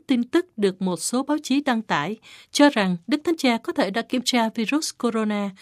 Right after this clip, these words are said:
và có kết quả âm tính. Ông Bruni nói, "Bệnh cảm lạnh mà Đức Thánh Cha được chẩn đoán trong những ngày gần đây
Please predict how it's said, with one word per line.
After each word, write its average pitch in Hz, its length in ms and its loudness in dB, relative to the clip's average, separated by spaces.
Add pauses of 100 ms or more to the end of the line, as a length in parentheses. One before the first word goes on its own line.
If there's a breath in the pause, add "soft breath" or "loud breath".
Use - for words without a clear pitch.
(220 loud breath)
và 180 300 0
có 220 180 -6
kết 311 160 -2
quả 175 340 -4
âm 202 160 0
tính. 202 260 -4 (960)
Ông 233 200 6 (100)
Bruni 226 280 4
nói, 208 300 0 (560)
"Bệnh 220 240 2
cảm 240 220 0
lạnh 180 340 2
mà 208 260 0
Đức 320 120 0
Thánh 339 140 0
Cha 269 220 4
được 202 220 -2
chẩn 214 260 -2
đoán 226 340 -2
trong 285 200 4
những 240 160 0
ngày 208 200 2
gần 180 240 0
đây 220 240 0